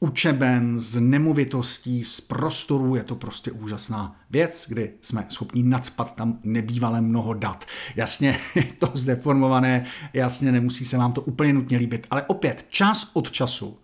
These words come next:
se nám to hodí. A jak už jsem zmínil, ta univerzálnost je zkrátka ta největší zbraň, kterou, eh, nám tenhle ten mobil z kategorie vlajkových lodí může nabídnout.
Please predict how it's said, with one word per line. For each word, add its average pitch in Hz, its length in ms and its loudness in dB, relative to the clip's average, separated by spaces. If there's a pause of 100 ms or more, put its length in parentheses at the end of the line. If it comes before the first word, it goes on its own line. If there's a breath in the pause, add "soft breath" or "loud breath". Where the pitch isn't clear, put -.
(280 soft breath)
se 139 120 0
nám 123 160 2
to 120 120 -4
hodí. 101 260 -6 (280 loud breath)
A 117 220 -2
jak 120 140 -4
už 156 80 0
jsem 151 160 2
zmínil, 143 400 2
ta 139 220 -6
univerzálnost 135 1040 2
je 127 80 -2
zkrátka 120 580 -4
ta 117 140 -2
největší 120 580 2
zbraň, 113 400 -4 (260 loud breath)
kterou, 104 340 -4 (220 loud breath)
eh, 113 240 -2
nám 110 180 -2
tenhle 113 240 -2
ten 113 280 0 (200 loud breath)
mobil 131 440 2 (100)
z - 120 -6
kategorie 117 420 -2
vlajkových 117 580 -2
lodí 110 260 -4 (140)
může 120 240 2
nabídnout. 104 560 -4